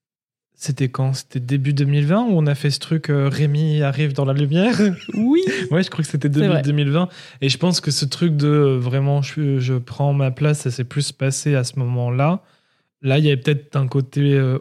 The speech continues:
Speaker 1: officialisation, un côté administratif, en fait, tu vois.
Speaker 2: Hmm.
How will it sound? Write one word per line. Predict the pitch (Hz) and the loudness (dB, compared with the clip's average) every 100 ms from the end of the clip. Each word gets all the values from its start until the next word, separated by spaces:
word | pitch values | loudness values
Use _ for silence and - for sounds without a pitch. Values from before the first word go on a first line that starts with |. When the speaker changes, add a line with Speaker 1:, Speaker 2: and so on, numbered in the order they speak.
| - | -2
Speaker 1:
officialisation, | 151 - 139 - 143 139 127 143 139 - 160 160 _ _ _ _ _ _ _ _ _ | -2 -2 -6 0 0 2 2 0 0 -2 -2 -2 _ _ _ _ _ _ _ _ _
un | 160 139 | -2 0
côté | 139 143 | 2 2
administratif, | 143 151 - 147 147 185 147 | 4 2 2 0 2 2 2
en | 131 | 0
fait, | 127 | -2
tu | 120 131 | -2 0
vois. | 127 135 _ _ 226 | 0 0 _ _ 0
Speaker 2:
Hmm. | 208 | 0